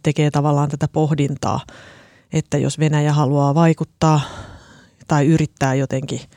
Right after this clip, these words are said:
vaikuttaa, niin varmaan se yrittää sitä jo nyt, niin kuin nyt on nähtykin jotain G P S-häirintää ja jotain noiden verkkosivujen kaatu-, kaatumista ja tämmöistä näin.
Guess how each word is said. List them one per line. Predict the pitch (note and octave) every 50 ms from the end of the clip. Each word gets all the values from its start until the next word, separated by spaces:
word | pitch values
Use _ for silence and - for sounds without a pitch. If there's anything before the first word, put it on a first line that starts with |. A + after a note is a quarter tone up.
| _ - - _ _ _ _ - _ -
vaikuttaa, | E3+ E3+ D#3+ - D#3 - _ _ - D3 C#3 C#3+ C3+ - - _ _ _ _ _ _ _ _ _ _ _ _ _ _ _ _ _ -
niin | D#3+ D3+ D3 D3 D3
varmaan | D3 C#3+ C#3 C#3 D3 D3 C#3
se | C#3+ D#3 C#3+ - - - - - - - -
yrittää | D#3+ D#3 D#3 - _ - C3 C#3+ D3
sitä | - D3+ - E3 D3+ - - - - - - - - - -
jo | D#3+ D#3+ D#3
nyt, | C#3+ D#3 D3 - -
niin | D3+ C#3+ D3
kuin | D3 D3+ C#3+
nyt | D3 C#3 -
on | E3+ F3+ E3
nähtykin | C3+ B2 A#2 - - - C#3 A#2
jotain | C3+ B2+ - - - - C3+ - _ _ _ _ _ _ _ _ _ _ _ -
G | C#2+ - -
P | - F#2+ G2 B2+
S-häirintää | - - - F2 F2 - G#2 - - - F2 E2+ D#2
ja | D#2
jotain | C#2+ C2+ - - C2 C#2 C#2+ - - _ _ _ _ -
noiden | - D#3+ C#3 C3 C3 A2 B2 C#3 C3+ - - - - - - _ _ _ _ _ _ - - - _ _ _ -
verkkosivujen | D3+ C#3+ D3 - - D3 C#3 - C#3 C#3 B2 B2 - - _ _ - - - -
kaatu-, | - C#3+ - - C#3+ - - - - -
kaatumista | - D3+ C#3 C3+ D3+ D3 C#3+ D#3 - - -
ja | - -
tämmöistä | - - - - - - - - -
näin. | A2+ C3+ D#3